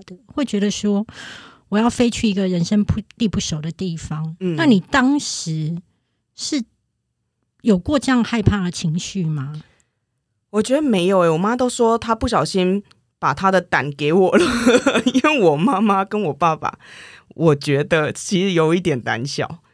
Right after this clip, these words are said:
Speaker 1: 嗯。
Speaker 2: 就他们是那种坐香蕉船，然后翻船都会崩溃的人。<laughs>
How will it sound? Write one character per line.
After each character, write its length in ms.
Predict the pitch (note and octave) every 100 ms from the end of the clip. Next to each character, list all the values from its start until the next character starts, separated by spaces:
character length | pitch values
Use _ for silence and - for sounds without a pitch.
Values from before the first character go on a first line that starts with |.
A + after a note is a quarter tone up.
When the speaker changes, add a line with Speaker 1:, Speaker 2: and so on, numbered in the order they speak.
| _ _ -
Speaker 1:
嗯。 220 | A3+ G3
Speaker 2:
就 100 | D#4+
他 100 | E4+
们 100 | C#4+
是 100 | C#4+
那 100 | D4
种 100 | G3
坐 180 | G3 B3
香 240 | A3+ G#3+
蕉 200 | A3 G#3
船， 180 | A3 D3+
然 80 | E3
后 60 |
翻 240 | G#3 G3 G#3+
船 180 | F#3+ D3+
都 80 |
会 80 | F3
崩 260 | F3 E3 F3
溃 220 | F3+ E3+
的 140 | D3
人。 240 | C#3 F#2+ A3 A#3+ - - A#3+ - C4+
<laughs> 600 | A#3+ B3+ G#3 D4 A#3+ G4+